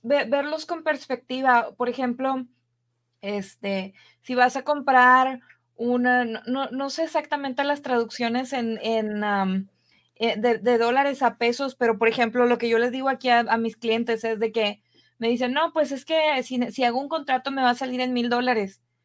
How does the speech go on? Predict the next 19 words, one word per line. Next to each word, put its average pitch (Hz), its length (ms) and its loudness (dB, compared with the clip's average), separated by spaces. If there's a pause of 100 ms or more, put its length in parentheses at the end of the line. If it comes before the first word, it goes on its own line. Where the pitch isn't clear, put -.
(220)
Sí, 254 140 -8
por 240 160 0
eso, 277 420 0
pero 226 180 -2
sí, 220 280 -8
pero 247 200 0
tú 269 100 -6
vas 277 180 0
a 302 60 0
ganar 262 560 2 (340)
cientos 277 800 -2
de 262 100 0
miles 254 460 -2
de 247 120 2
dólares. 233 600 2
Entonces, 240 420 -4
como, 269 320 -2
¿por 247 240 2
qué 262 440 -2